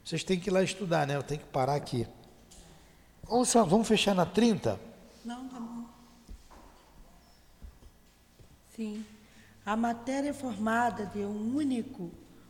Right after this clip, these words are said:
Speaker 2: ou de vários elementos?
Speaker 1: Um único elemento primitivo. Então, a matéria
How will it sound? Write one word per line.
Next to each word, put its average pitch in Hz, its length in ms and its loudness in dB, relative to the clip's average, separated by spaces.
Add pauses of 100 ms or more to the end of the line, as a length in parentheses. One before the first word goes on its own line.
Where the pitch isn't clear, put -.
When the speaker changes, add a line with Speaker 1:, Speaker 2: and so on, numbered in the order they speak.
(160)
Speaker 2:
ou 226 140 0
de 226 140 -4
vários 233 460 0
elementos? 180 1000 -6 (540)
Speaker 1:
Um 233 240 8
único 202 280 6
elemento 202 480 4
primitivo. 214 580 0 (2000)
Então, 170 300 2 (120)
a 175 100 6
matéria 160 720 4